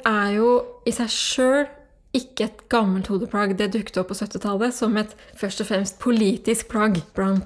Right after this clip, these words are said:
yngre kvinner i den arabiske verden, eh, som ønsket å vise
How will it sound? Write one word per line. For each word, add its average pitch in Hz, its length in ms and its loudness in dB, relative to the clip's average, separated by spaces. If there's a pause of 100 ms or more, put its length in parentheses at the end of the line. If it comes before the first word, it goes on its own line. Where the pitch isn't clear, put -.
(120)
yngre 202 260 2
kvinner 185 400 0
i 190 160 0
den 190 160 0
arabiske 190 340 -2
verden, 196 440 0
eh, 208 180 -2
som 208 160 -2
ønsket - 480 0
å 196 80 0
vise 208 560 2